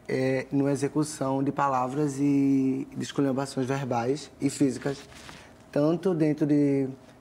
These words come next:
espaços públicos e privados, sabe? Onde a gente tem que tentar, é, meio que mudar toda essa situação do, da nossa fama de sermos pessoas marginais, saca? Enquanto não somos, então a gente tem que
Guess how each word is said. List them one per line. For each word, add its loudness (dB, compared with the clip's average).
espaços -4
públicos 0
e 0
privados, -2
sabe? -10
Onde 2
a -6
gente -4
tem 0
que -4
tentar, 0
é, 0
meio 4
que -4
mudar 2
toda 0
essa -6
situação -2
do, 0
da -2
nossa -4
fama -2
de 0
sermos 0
pessoas 0
marginais, 0
saca? -8
Enquanto 0
não 2
somos, -4
então 0
a 0
gente -2
tem 2
que 0